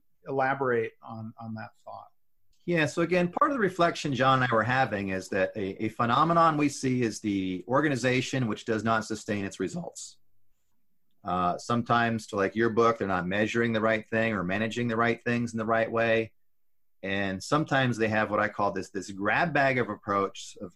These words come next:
Speaker 2: our, our style of lean is to hold a Kaizen event per month or per quarter, whatever interval.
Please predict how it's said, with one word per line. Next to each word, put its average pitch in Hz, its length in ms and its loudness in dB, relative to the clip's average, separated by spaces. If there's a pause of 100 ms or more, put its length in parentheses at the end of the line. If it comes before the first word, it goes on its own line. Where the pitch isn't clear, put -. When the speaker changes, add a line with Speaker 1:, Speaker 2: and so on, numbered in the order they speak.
Speaker 2:
our, - 140 -2
our 139 180 2
style 139 400 0
of 113 140 0
lean 113 260 -2
is 107 120 -6
to 101 80 -12
hold 104 180 -2
a 92 60 -4 (100)
Kaizen 117 340 0
event 107 400 -2 (300)
per 90 220 -2
month 117 380 0
or 113 100 -2
per - 180 -4
quarter, 120 640 0 (160)
whatever 113 320 0
interval. 107 500 0